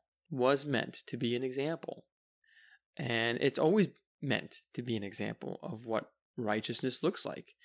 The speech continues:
And it's not just for God's people. The other nations of the earth should look at God, should look at his laws, and they should see just how righteous they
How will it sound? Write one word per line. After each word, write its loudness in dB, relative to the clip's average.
And 4
it's -2
not 4
just 2
for 0
God's -4
people. -6
The 4
other 6
nations 2
of 2
the -2
earth 2
should 2
look 2
at 2
God, 4
should -10
look 0
at 0
his -2
laws, 0
and -2
they 4
should 4
see 4
just -2
how 4
righteous 4
they 2